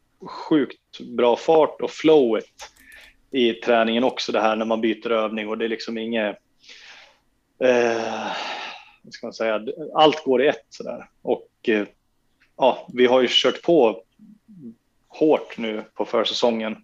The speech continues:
eh, både på och utanför isen. Eh, och ja, men det är en timmes, en timme och en kvart pass ungefär,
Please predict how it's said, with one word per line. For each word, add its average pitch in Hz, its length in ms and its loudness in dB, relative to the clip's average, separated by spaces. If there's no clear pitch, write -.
eh, 110 380 4
både 120 280 2
på 131 220 4
och 117 80 4
utanför 110 380 -4
isen. 113 340 -6
Eh, 104 460 -4
och - 340 -6
ja, 147 100 2
men 135 120 4
det 147 100 8
är 185 60 4
en - 80 -4
timmes, 147 720 -4
en 127 100 -12
timme 139 180 0
och 135 60 0
en 131 60 -6
kvart - 460 -2
pass - 400 -2
ungefär, 120 400 2